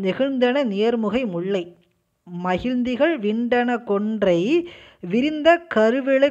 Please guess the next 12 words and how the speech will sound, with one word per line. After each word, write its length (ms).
கொண்டன 600
காந்தல் 460
கொலை." 300
ஓகேங்களா? 400
இந்த 200
பாடல்ல 720
இச்செய்யுளில் 640
அவிழ்ந்தன, 500
அலர்ந்தன, 600
நெகிழ்ந்தன, 680
விண்டன, 560
விரிந்தன, 540